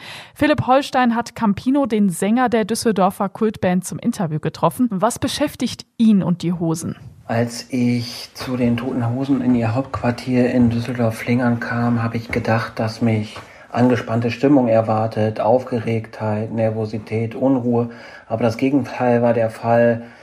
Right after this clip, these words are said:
Speaker 2: Ähm, die Halle im Industriegebiet ist eine Insel der Ruhe. Es gehen Leute langsam vorbei, alle sprechen gedämpft, alle sind gelassen und guter Dinge.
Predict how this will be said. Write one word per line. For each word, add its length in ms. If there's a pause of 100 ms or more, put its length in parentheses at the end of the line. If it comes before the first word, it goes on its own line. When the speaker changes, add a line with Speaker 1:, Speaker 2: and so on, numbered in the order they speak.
(220)
Speaker 2:
Ähm, 760
die 240
Halle 500
im 260
Industriegebiet 920
ist 320
eine 720
Insel 500
der 240
Ruhe. 520 (720)
Es 160
gehen 460
Leute 640
langsam 400
vorbei, 560
alle 180
sprechen 380
gedämpft, 460
alle 240
sind 260
gelassen 640
und 220
guter 260
Dinge. 420